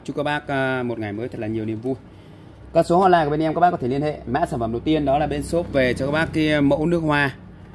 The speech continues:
Mẫu nước hoa hàng, à, của Nhật các bác này. Hàng của Nhật đây. Bro-,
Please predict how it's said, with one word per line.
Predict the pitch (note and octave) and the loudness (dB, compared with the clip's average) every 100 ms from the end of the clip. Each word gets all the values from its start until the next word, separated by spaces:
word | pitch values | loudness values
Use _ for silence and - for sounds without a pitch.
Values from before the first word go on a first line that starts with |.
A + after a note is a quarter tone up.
| - | -8
Mẫu | C3 C#3 | -2 0
nước | F3 | 0
hoa | D#3+ D3+ C#3 | 2 2 2
hàng, | C#3 B2 A#2 A2+ | 2 2 2 0
à, | A2 G#2+ | -2 -2
của | G#2+ | 0
Nhật | A2+ A2 | 0 0
các | - | -4
bác | C#3+ | -4
này. | B2+ - - - | -6 -10 -20 -12
Hàng | G2+ G#2 | -6 -6
của | G#2+ | -2
Nhật | A2 G#2 - | -2 -4 -4
đây. | G#2 G2+ - - - - - | -6 -6 -12 -20 -20 -18 -6
Bro-, | G#2+ G#2+ G#2 G#2 | -4 -2 -2 -4